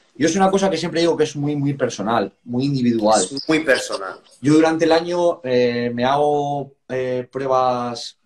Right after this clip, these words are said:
Speaker 1: de análisis de sangre, me hago prueba, la prueba también de la microbiota un par de veces al año, análisis de sangre y de orina tres o cuatro veces al año,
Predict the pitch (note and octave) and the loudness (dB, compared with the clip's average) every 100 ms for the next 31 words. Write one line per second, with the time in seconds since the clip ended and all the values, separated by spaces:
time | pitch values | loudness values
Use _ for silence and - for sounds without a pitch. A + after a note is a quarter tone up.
0 | - G#2+ G#2+ A2+ G#2+ A2 G#2+ D#3+ E3+ E3+ | -14 -10 -8 -8 -10 -8 -2 -2 0 -2
1 | C#3+ A#2+ A#2 A#2 B2 A#2 A2+ A2 A2 A#2+ | -2 -4 -4 -4 -4 -2 -2 -2 -4 -2
2 | A2+ A2 A2+ A2+ A2+ G#2+ G#2+ G#2 G2+ G#2+ | -2 -4 -10 -10 -12 -6 -4 -4 -6 -8
3 | G#2+ B2 A#2+ A2+ A2 G#2+ G#2+ G#2 A2 B2 | -4 -4 -2 -4 -4 -4 -8 -12 -4 -4
4 | D3+ D3+ C#3+ B2 A2+ G#2+ G#2 A2 A2 G#2 | -4 -8 -10 -10 -14 -18 -16 -14 -14 -14
5 | G#2+ B2+ C3 B2+ B2 A#2+ A#2 A2+ G#2+ G#2 | -12 -12 -8 -8 -8 -12 -18 -12 -10 -10
6 | G#2 G#2 A#2 B2+ C#3 C#3+ - | -12 -12 -2 0 -2 -8 -16